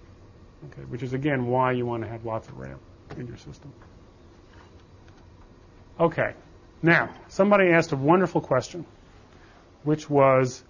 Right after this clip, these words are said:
"Doesn't all this looking in the virtual to physical page table take time?" And the answer is, of course it does. And so what we do is that we used an idea from caches, uh, called the translation look-aside buffer. And what this is, is a cache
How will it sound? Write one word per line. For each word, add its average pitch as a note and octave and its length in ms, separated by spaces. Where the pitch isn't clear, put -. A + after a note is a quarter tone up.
"Doesn't F#3 320
all E3 220
this D3+ 200
looking D3 360
in C#3+ 300
the B2+ 240
virtual C#3+ 420
to D3+ 100
physical C#3 380
page F#3+ 340
table C3 260
take B2+ 300
time?" D3 420
And C#3+ 120
the C#3 120
answer C#3+ 200
is, B2+ 100
of C3+ 140
course D#3+ 300
it A#2 100
does. - 280
And B2+ 100
so D#3+ 120
what F3 200
we F3 120
do G#3 240
is D3+ 80
that C#3+ 100
we D3 120
used D#3+ 300
an C#3+ 120
idea D3+ 460
from B2+ 220
caches, B2+ 640
uh, C3 240
called C#3 300
the C3 60
translation C#3 640
look-aside B2 520
buffer. A#2+ 320
And C#3 160
what F3+ 180
this - 220
is, C#3+ 380
is C3+ 240
a C3 160
cache D3+ 760